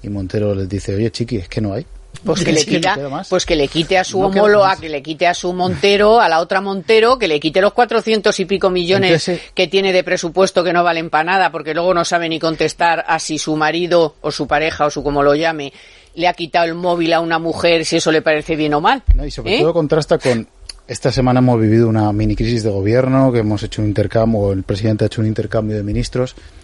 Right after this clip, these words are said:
Speaker 1: pero a lo mejor hubiera sido un momento para, para un,
Speaker 2: ¿Eh?
Speaker 1: para tener un gesto hacia la ciudadanía,
Speaker 2: ¿Eh?
Speaker 1: que tan mal lo está pasando, y decir, "Mire,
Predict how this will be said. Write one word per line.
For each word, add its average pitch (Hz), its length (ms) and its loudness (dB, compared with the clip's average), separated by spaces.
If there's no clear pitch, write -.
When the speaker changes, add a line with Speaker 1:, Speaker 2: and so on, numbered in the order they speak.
Speaker 1:
pero 101 180 -6
a 98 60 -6
lo 104 80 -6
mejor 113 260 -6
hubiera 151 160 2
sido 139 140 -2
un 127 60 2
momento 123 280 2
para, 107 320 -2
para 95 380 -6
un, 104 240 -6
Speaker 2:
¿Eh? 170 140 -4
Speaker 1:
para 302 140 2
tener 131 160 2
un 151 180 4
gesto 147 240 2
hacia 120 160 -2
la 117 100 2
ciudadanía, 123 640 2
Speaker 2:
¿Eh? 285 220 0
Speaker 1:
que 107 140 -2
tan 101 160 -2
mal 120 160 2
lo 127 60 4
está 123 160 -2
pasando, 120 300 0
y - 40 4
decir, 107 220 -2
"Mire, 104 320 -4